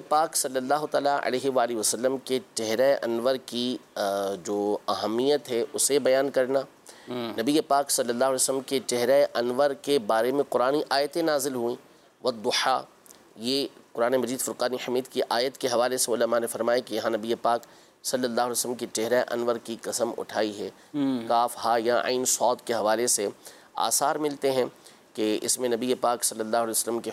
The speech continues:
Speaker 1: حلیہ مبارکہ کا ذکر ہے۔ اسی طرح سورہ نور میں، "اللہ نور السماوات والارض، مثل نورہ کمشکاۃ فیہا مصباح"، ان آیات کے اندر نبی پاک صلی اللہ علیہ وسلم کے حلیہ مبارکہ کا ذکر موجود ہے۔ تو اس کا ایک معنی یہ بیان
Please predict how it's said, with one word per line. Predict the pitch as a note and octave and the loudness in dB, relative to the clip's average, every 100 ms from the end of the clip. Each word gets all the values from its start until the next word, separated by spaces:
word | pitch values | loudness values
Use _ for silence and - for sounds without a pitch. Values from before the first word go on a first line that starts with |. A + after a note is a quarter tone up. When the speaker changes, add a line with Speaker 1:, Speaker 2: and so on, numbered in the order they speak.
| A#2+ | -4
Speaker 1:
حلیہ | A2+ B2 | 0 2
مبارکہ | A#2 A2+ A#2 A#2+ | 2 0 0 0
کا | A#2 G#2 | -2 -2
ذکر | G2+ G2+ G#2 | -6 -4 -2
ہے۔ | G2+ | -2
اسی | - - | -4 -4
طرح | A#2 A#2 | -2 0
سورہ | A2+ A2+ A2+ | 0 0 0
نور | A2+ C3 | 0 0
میں، | A#2+ A2+ A2+ - - _ | 2 0 -2 -14 -20 _
"اللہ | A2+ A#2+ | -4 -2
نور | B2 B2 B2 | 0 -2 -2
السماوات | A#2+ - A#2+ A2+ A2+ A2+ | 0 0 2 2 2 0
والارض، | A2 A2 - A2+ A2 | 0 0 0 -2 -2
مثل | A2 A2+ A#2+ | -2 0 -2
نورہ | A2 A2+ A#2 A2+ | -2 -2 -2 -2
کمشکاۃ | A2 G#2+ - A2+ A2 G#2+ G#2+ | -2 -2 0 2 2 -2 -8
فیہا | A#2+ A2+ A2 | -6 -2 -2
مصباح"، | G#2 - A2 - - - - _ _ | 0 0 -2 -4 -10 -20 -20 _ _
ان | C3+ D3+ - | 0 2 2
آیات | B2+ B2+ D#3 - | 0 2 0 0
کے | C#3 | -2
اندر | C3 C3+ | 2 2
نبی | B2 C3 C#3 - | 0 0 0 0
پاک | B2+ B2+ | 0 -2
صلی | A#2 | -2
اللہ | A#2 A#2 | 0 0
علیہ | A#2+ A#2+ | 0 -2
وسلم | |
کے | A#2+ A2+ | -4 -4
حلیہ | A2 C3+ | 0 2
مبارکہ | C3 A#2+ A#2+ A2+ B2 | 2 2 0 0 -2
کا | A#2+ | 0
ذکر | A2 G#2+ A2 | -2 -2 -4
موجود | G#2+ G2 A#2+ A2 | -4 -2 -2 -2
ہے۔ | G2+ - - - - - - _ | -4 -6 -14 -20 -20 -20 -20 _
تو | C#3 - | -4 0
اس | D3+ - | -2 0
کا | F#3 - | -2 0
ایک | G3+ G#3+ | -2 0
معنی | E3+ D#3+ D#3 D#3+ C3 | 0 2 2 0 0
یہ | C3+ | 0
بیان | B2 C3 | 4 2